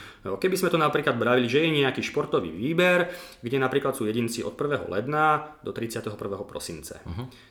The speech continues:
Speaker 1: Takže ich rozdiel narodenia je takmer dvanásť mesiacov. A to v detskom veku je strašne veľa času, keď to poviem
Speaker 2: Mhm.
Speaker 1: jednoducho. Hej, keď si napríklad zoberieš desaťročné dieťa,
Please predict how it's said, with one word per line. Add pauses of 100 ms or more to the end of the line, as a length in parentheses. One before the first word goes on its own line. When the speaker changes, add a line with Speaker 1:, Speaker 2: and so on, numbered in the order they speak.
Speaker 1:
Takže
ich
rozdiel
narodenia
je
takmer
dvanásť
mesiacov. (720)
A
to (800)
v
detskom
veku (240)
je
strašne
veľa
času,
keď
to
poviem
Speaker 2:
Mhm.
Speaker 1:
jednoducho. (360)
Hej,
keď
si
napríklad
zoberieš
desaťročné
dieťa,